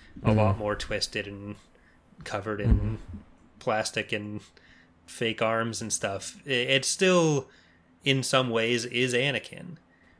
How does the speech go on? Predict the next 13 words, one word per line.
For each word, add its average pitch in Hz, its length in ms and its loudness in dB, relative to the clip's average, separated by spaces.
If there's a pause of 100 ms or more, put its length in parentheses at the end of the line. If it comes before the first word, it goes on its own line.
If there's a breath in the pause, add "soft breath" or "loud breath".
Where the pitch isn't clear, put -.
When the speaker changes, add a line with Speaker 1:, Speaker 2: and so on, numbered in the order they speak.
Speaker 2:
Mm-hmm. 117 100 4
Speaker 1:
And 117 600 2 (720)
I, 160 120 6 (100)
I 185 40 10
didn't 240 280 2
love 131 300 4
the 127 100 0
lightsabers 135 1080 0
in 131 160 -2
this, 131 240 0
and 120 80 -2
I, 104 80 0
Speaker 2:
Yeah, 104 60 0